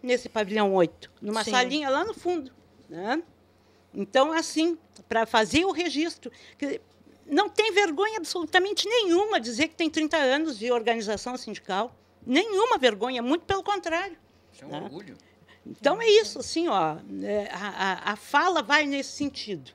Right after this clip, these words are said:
Speaker 2: Tá.
Speaker 1: né? As pessoas que estão nos assistindo e nos ouvindo, né, há, muitas delas nos conhecem há bastante tempo,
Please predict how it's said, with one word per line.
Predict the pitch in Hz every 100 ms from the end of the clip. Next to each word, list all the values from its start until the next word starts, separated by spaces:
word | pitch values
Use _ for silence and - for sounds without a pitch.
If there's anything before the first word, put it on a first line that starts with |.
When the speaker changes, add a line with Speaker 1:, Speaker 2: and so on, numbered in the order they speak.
| _ _
Speaker 2:
Tá. | -
Speaker 1:
né? | 143 180 247 -
As | -
pessoas | - 240 294 269
que | -
estão | 247 - 285
nos | 277 247 190
assistindo | 220 214 - 254 226
e | 208
nos | 202 180
ouvindo, | 180 160 202 359 285 190 - - -
né, | 170 214 247 - - - - _
há, | 208 214
muitas | 220 254 381 339 262
delas | 220 254 254
nos | 226 240
conhecem | - 220 226 226
há |
bastante | 196 190 269 277 -
tempo, | 247 254 302